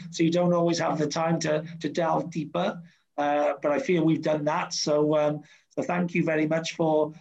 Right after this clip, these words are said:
um, turning up authentically and, uh, putting, um, you know, your, your life and your past and your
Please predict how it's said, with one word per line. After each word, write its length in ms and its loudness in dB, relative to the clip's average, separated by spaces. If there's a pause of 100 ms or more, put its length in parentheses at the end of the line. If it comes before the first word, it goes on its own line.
(180)
um, 380 0
turning 360 0
up 220 -2
authentically 920 0 (280)
and, 320 -2
uh, 200 4
putting, 420 2
um, 340 0 (220)
you 80 -8
know, 140 4
your, 300 4
your 180 0
life 360 0
and 100 -2
your 140 0
past 460 0
and 160 -2
your 240 0